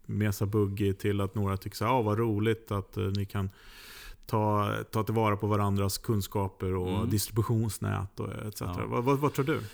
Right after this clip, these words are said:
Speaker 2: Jag tror, alltså, hade det här varit, eh, på den, om man säger för fem, tio år sedan, eh, vad heter han? Hendry Skiewicz någonting.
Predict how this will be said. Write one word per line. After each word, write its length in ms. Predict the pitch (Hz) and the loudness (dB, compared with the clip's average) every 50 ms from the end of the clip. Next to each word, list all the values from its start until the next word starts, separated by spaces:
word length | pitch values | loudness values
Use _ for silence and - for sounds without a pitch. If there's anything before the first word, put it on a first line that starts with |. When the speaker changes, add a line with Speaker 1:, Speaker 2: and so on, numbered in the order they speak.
| - - | -16 -12
Speaker 2:
Jag 400 | - 113 120 151 175 180 180 - | -8 -4 -2 0 0 -2 -4 -6
tror, 500 | - - 160 135 123 117 110 107 107 110 | -4 -4 -2 0 0 0 2 0 0 0
alltså, 520 | 113 107 - 131 117 110 107 107 107 107 98 - - - - - - - - - - - - - - - - - - - - - | -2 -2 -2 0 0 0 0 -2 -4 -4 -8 -12 -18 -20 -20 -20 -20 -20 -20 -20 -20 -20 -20 -20 -20 -20 -20 -20 -20 -14 -14 -12
hade 320 | - - 156 160 151 151 | -8 -4 -4 -2 -2 -2
det 40 | 143 | -2
här 200 | 131 151 165 165 | -2 -2 -2 -2
varit, 540 | 135 110 95 92 95 - - - - - - - | -2 -2 -2 -2 -4 -6 -12 -18 -16 -16 -14 -10
eh, 680 | 131 113 101 98 95 92 92 90 90 87 87 82 78 78 - - _ - - | -8 -6 -6 -4 -4 -4 -6 -6 -6 -8 -8 -10 -12 -14 -18 -20 _ -8 -6
på 100 | 110 104 | -4 -2
den, 440 | 101 98 92 92 90 92 95 95 - | -2 -2 -2 -4 -4 -6 -8 -10 -10
om 120 | - 117 107 | -6 -6 -6
man 60 | 117 | -4
säger 220 | - 101 90 90 | -4 -4 -4 -4
för 420 | - - 104 95 90 92 90 90 85 - - - - _ - - | -4 -4 -6 -4 -4 -4 -4 -6 -8 -12 -18 -20 -20 _ -20 -8
fem, 240 | - 104 92 90 85 | -6 -4 -4 -4 -6
tio 200 | - - 101 110 | -4 -4 -2 -2
år 160 | 143 175 160 | -2 -2 -4
sedan, 320 | - - 98 69 62 90 87 _ _ _ _ - - _ - _ - - - - - - - - - | -4 -6 -10 -10 -10 -14 -16 _ _ _ _ -20 -20 _ -20 _ -20 -20 -20 -20 -20 -20 -20 -14 -8
eh, 720 | 92 92 90 90 90 87 87 85 85 85 85 87 85 85 90 95 90 104 - | -6 -4 -4 -4 -4 -4 -6 -6 -6 -8 -8 -10 -10 -8 -6 -6 -6 -6 -4
vad 100 | 107 104 | -4 -4
heter 100 | 107 - | -4 -2
han? 100 | 92 80 | -4 -6
Hendry 520 | 80 107 107 107 104 95 87 85 82 87 | -4 -4 -2 -2 -2 -4 -4 -4 -6 -8
Skiewicz 640 | - - - 92 90 87 - - - - - - - | -8 -6 -6 -6 -6 -6 -8 -10 -10 -10 -10 -10 -10
någonting. 420 | 87 78 73 - 57 64 67 - | -12 -12 -12 -12 -14 -14 -14 -16